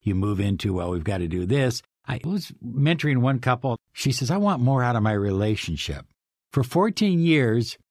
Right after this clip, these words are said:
they get together every Friday night. They have eaten the same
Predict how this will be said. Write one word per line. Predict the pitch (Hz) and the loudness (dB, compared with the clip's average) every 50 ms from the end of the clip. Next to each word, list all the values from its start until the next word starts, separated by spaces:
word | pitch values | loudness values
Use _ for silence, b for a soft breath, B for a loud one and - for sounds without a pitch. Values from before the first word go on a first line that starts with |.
| _ _ _ - | _ _ _ 0
they | - 135 127 | 2 2 4
get | 123 147 147 | 2 2 0
together | - 175 147 139 135 123 113 127 131 | 0 0 0 2 2 2 2 2 0
every | 101 113 120 139 156 147 | 0 0 0 0 0 -2
Friday | - - 151 127 123 135 139 143 | 0 0 2 2 2 2 2 2
night. | 135 120 87 92 113 120 - _ _ _ _ _ _ _ _ _ _ - | 2 2 2 0 -2 -2 -6 _ _ _ _ _ _ _ _ _ _ 0
They | 117 110 107 147 156 151 | 0 2 4 4 4 4
have | 143 143 135 117 | 4 4 4 4
eaten | 151 170 170 - 139 | 2 2 2 2 0
the | 139 123 | 0 2
same | - - - - - - 180 165 165 165 165 170 170 180 196 | 2 0 0 0 0 2 4 4 4 4 4 2 2 2 0